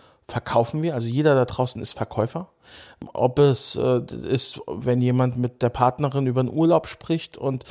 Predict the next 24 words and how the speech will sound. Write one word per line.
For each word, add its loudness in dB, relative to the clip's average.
sein 4
Reiseziel 4
durchprügeln 4
möchte 6
und, 4
äh, 4
seine, 4
die -2
Vorteile 6
für 6
die 2
Malediven 6
erklärt 4
oder 4
darüber 4
spricht, -4
dass 2
es -2
heute 2
Abend 0
viel, 0
viel 2
toller 6
wäre, 4